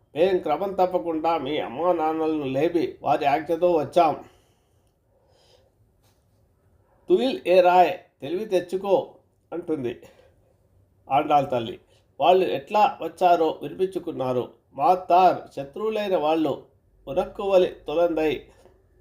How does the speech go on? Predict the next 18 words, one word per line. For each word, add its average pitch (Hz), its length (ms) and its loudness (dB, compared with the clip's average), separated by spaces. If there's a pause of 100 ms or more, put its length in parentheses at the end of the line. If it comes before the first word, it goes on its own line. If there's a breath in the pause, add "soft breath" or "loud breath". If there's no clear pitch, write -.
(140)
తొలైందు. 170 460 2 (480)
వాళ్ళ 170 260 4
బలాన్ని 240 440 0
పక్కన 202 380 -6
పెట్టుకొని 180 600 -2 (160)
ఉన్ 175 160 -8 (120)
వాష, 170 300 -2 (800)
ఉన్ 170 120 -4
వాషర్కండ్, 185 720 0 (440 soft breath)
నీ 180 140 6
ద్వారం 165 400 0
ముందు 190 320 -4
పడిగాపులు 208 560 0
పడే 175 280 2
వాళ్ళలా 170 720 0
అత్తాదు 247 460 0
వందు 196 480 -2 (100)
ఎ-, 170 180 -18